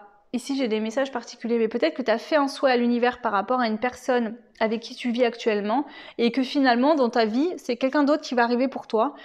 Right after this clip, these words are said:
Et ben, l'univers te dit, en fait, la personne pour qui tu as fait la demande, bah, c'est pas la personne qui te correspond forcément. Donc, on t'envoie une autre personne où tu pourras obtenir ce que tu as demandé, ce que tu as besoin actuellement. Ou alors, euh, si vous avez fait une,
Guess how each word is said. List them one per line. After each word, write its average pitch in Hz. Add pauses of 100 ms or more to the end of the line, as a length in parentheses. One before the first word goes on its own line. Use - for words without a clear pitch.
(320)
Et 240
ben, 240
l'univers 247
te 269
dit, 254
en 226
fait, 285
la -
personne 269
pour 262
qui 277
tu 247
as 240
fait 240
la 233
demande, 226
bah, 202 (440)
c'est 247
pas 302
la 269
personne 254
qui 262
te -
correspond 254
forcément. 240
Donc, 233
on 285
t'envoie 269
une 240
autre 233
personne 262 (120)
où 247
tu 247
pourras 269
obtenir 262
ce 269
que -
tu 233
as 220
demandé, 220
ce 240
que -
tu 226
as 214
besoin 226
actuellement. 220 (440)
Ou 220
alors, 208
euh, 196
si -
vous 254
avez 214
fait 247
une, 214